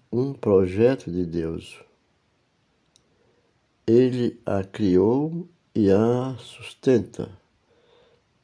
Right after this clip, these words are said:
Ela foi instituída por ele e sempre existirá,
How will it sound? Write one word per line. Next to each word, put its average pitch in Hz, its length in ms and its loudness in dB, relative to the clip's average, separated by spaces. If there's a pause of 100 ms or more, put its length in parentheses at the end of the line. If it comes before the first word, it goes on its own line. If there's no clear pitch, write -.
(280)
Ela 135 720 0 (1300)
foi 117 340 4
instituída 131 1000 -2
por 120 240 -8
ele 98 500 0 (2000)
e 120 160 0
sempre 139 640 0
existirá, 104 840 0